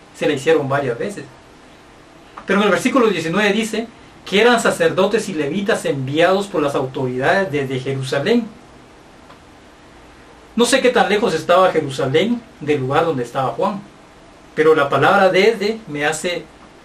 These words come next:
ver que posiblemente estaba retirado. Pero el punto que quiero que veamos aquí es que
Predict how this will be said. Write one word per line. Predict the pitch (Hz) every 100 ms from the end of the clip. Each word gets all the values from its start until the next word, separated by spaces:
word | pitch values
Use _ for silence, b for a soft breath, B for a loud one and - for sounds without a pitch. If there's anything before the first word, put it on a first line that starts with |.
| - -
ver | 131 165 180 240 - - - - - - - - - - - -
que | -
posiblemente | - - 180 165 170 220 226 240 - - - -
estaba | - 135 139
retirado. | 123 123 151 208 - - - - - - - - - - B B B B B -
Pero | - 202
el | -
punto | - - 262 294 240 247
que | -
quiero | - 214 220
que | 165
veamos | 147 180 202 170
aquí | 160 196 196
es | 190
que | - 170 143